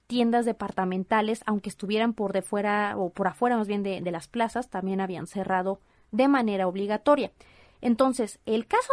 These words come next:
de mi mamá fue el de muchas personas de decir, eh, estaban marcándoles a la casa o les estaba llegando el estado de cuenta de "tu recibo está por vencer", y es como de, "¿y cómo pago si voy a la sucursal y está cerrado?".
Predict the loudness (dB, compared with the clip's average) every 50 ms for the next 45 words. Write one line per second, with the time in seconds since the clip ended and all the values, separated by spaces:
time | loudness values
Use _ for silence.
0 | 2 4 4 2 2 0 0 0 0 -2 -4 -2 0 0 2 2 2 2 2 2
1 | 2 0 0 -2 -4 -4 -4 -8 -8 -6 -4 -4 -2 -2 -2 -2 -4 -4 -4 -6
2 | -4 -4 -4 -4 -4 _ _ _ _ _ _ _ _ _ _ -2 2 2 2 2
3 | 0 -2 -2 2 2 4 4 4 2 0 -2 -4 -2 -2 0 0 0 0 -2 -4
4 | -4 -6 -6 -6 -6 -6 -4 -4 -4 -2 -2 -4 -4 -2 -2 -4 -4 -2 -2 -2
5 | 0 0 0 -2 -2 -2 -2 -4 -4 -6 -6 -4 -4 -4 -6 -6 -4 -4 -4 -4
6 | -4 -4 -4 -4 -4 -4 -6 -6 -6 -4 -4 -4 -4 -4 -2 0 2 2 2 2
7 | 0 -4 -6 -4 -2 -2 -2 -2 -4 -4 -4 -4 -4 -6 -6 -6 -8 -8 -6 -4
8 | -2 -2 0 0 -2 -4 -6 -8 -4 0 2 2 2 4 8 8 8 8 8 4
9 | 2 0 -2 -4 -2 0 2 2 2 2 0 0 -2 -4 -4 -4 -4 -2 -2 -2
10 | -4 -6 -10 -6 -2 -2 2 4 4 4 2 0